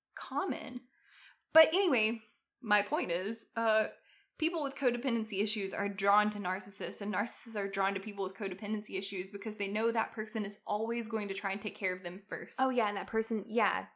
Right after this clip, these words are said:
Speaker 2: they're going to focus on that individual,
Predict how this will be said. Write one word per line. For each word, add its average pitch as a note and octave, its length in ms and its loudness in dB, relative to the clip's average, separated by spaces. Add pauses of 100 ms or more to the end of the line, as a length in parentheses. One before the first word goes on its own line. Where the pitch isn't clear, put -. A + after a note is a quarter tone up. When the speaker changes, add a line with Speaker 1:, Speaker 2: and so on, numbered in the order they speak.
(180)
Speaker 2:
they're G3+ 120 2
going G3+ 300 0
to G3 140 -8 (180)
focus G#3 560 2
on F3+ 160 -2
that E3 180 0
individual, D#3+ 960 -4